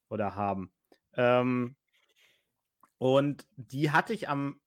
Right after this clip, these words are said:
Freitag beziehungsweise Samstag hatte ich die schon bei einem Online-Shop im, im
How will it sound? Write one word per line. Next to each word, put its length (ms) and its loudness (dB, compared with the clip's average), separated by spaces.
Freitag 920 -2
beziehungsweise 600 -4
Samstag 540 -2
hatte 160 -4
ich 80 -14
die 120 -10
schon 220 -10
bei 100 -4
einem 200 -4
Online-Shop 680 -6
im, 460 -8
im 420 -6